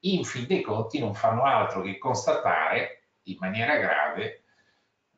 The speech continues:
quanto, eh, la situazione sia precaria, perché dal momento che Draghi, prima di pass-, di fare la consegna a Christine Lagarde, propone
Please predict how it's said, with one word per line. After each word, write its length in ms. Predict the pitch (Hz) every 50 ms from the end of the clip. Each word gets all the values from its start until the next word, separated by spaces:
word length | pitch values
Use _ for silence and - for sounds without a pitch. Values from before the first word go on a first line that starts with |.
| _ _ _
quanto, 840 | 139 139 135 113 98 92 90 - - 123 123 127 135 135 - -
eh, 800 | 120 117 110 107 101 95 92 92 90 90 90 87 87 87 87 107
la 160 | 117 139 131
situazione 640 | - - 113 101 - 151 151 - - 110 113 143 143
sia 200 | - - 98 -
precaria, 580 | - 92 90 - 151 131 104 87 - - - -
perché 300 | - - - - 95 87
dal 200 | 107 113 123 127
momento 600 | 127 131 135 143 127 110 98 92 - - - -
che 200 | - 90 87 -
Draghi, 560 | - 127 120 117 - - - - - - _ _ _ _ _ _ _
prima 300 | - 101 104 123 139 127
di 100 | 113 113
pass-, 320 | 113 113 110 - - 110 101
di 460 | 95 95 - 90 92 95 95 101 98
fare 240 | - - 117 117 110
la 100 | 110 110
consegna 480 | 104 98 98 - - 117 117 117 -
a 60 | -
Christine 320 | - 101 - - - 113 110
Lagarde, 460 | 113 113 113 107 - - - - - - _ _ _ _ _
propone 840 | - 127 123 - - 143 131 117 104 90 - - - - - -